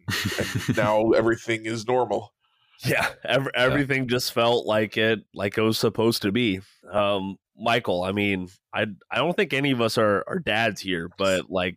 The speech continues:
Speaker 3: could, could you imagine your kid taking you to a, a Royals game, being all excited, and you just see the Royals lose again?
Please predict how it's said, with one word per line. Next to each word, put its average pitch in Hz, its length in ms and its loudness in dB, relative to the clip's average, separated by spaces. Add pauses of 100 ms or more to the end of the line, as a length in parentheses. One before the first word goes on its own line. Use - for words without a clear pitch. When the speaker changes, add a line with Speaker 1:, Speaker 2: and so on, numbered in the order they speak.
Speaker 3:
could, - 220 -2
could 127 180 0
you 180 140 4
imagine 123 440 0
your 113 160 2
kid 113 360 -4
taking 113 340 -2
you 110 120 4
to 107 280 2
a, 92 160 2
a 98 80 2
Royals 107 400 2
game, 107 300 -2
being 107 240 2
all 104 180 2
excited, 98 640 0 (160)
and 90 200 0 (220)
you 113 80 0
just 101 220 0
see 107 160 0
the 98 100 2
Royals 98 340 0
lose 95 280 2
again? 92 400 -2